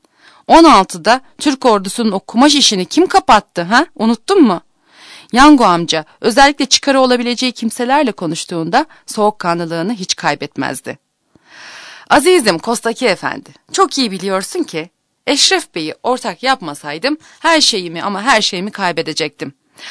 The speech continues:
Ama zannediyorum ki konuşmayı daraltıp ona bir kişisellik verdik. Mesele başka. Buradaki eyaletlerde Türkler bizi fazla rahatsız etmiyorlarsa bunun nedeni onların bize ihtiyaçları olduğudur.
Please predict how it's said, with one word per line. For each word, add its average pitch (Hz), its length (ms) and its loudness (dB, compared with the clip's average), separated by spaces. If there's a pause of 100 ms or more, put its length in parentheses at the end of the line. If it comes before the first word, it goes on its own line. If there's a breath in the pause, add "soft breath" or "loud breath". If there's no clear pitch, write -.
(160 loud breath)
Ama 453 220 2
zannediyorum 285 640 2
ki 180 240 -8 (260 soft breath)
konuşmayı 269 520 2
daraltıp 208 460 2 (280 soft breath)
ona 208 280 -4
bir 226 140 -6
kişisellik 185 600 -4
verdik. 285 520 0 (340)
Mesele 196 400 -2
başka. 175 420 0 (640 loud breath)
Buradaki 359 380 4
eyaletlerde 233 760 0
Türkler 262 460 2
bizi 185 160 -2
fazla 190 360 2
rahatsız 180 340 0
etmiyorlarsa 208 840 2
bunun 220 260 6
nedeni 311 320 4
onların 208 440 2
bize 196 180 0
ihtiyaçları 185 640 0
olduğudur. 147 600 -2